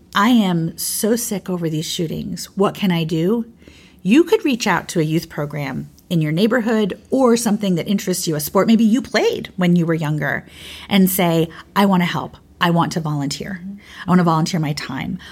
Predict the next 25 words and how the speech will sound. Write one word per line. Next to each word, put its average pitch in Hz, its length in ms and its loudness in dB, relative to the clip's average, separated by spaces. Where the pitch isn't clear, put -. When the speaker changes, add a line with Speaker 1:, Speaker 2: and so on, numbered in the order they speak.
Speaker 1:
I'm 190 140 6
gonna 190 140 4
get 175 160 0
involved." - 480 -6
Those 311 220 6
programs 269 520 2
will 196 120 2
grow 165 480 2
and 190 160 2
become 185 340 2
more 180 160 2
powerful 185 800 -2
if 190 160 0
more 190 340 6
adults 147 600 -4
pay 170 180 -2
attention 143 720 -4
and 165 140 6
give 147 240 2
them 139 380 -2
the 143 300 2
resources 147 540 0
they 135 160 0
need. - 420 -4
Speaker 2:
Yeah. 190 160 -10